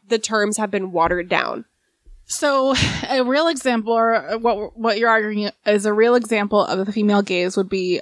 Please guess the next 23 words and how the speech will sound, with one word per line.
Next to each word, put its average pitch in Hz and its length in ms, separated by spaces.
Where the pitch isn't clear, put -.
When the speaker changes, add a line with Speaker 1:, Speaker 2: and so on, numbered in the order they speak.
Speaker 2:
uh, - 100
essentially 214 600
a, 180 200
such 202 320
a 170 140
culture 220 560
in 190 160
which 185 220
is 196 100
different 214 260
<laughs> 226 40
than 226 100
ours, 202 300
in 202 240
that 185 280
where 185 220
men 196 240
don't 196 280
hold 190 180
the 208 80
power 156 400
and 196 240
women 180 300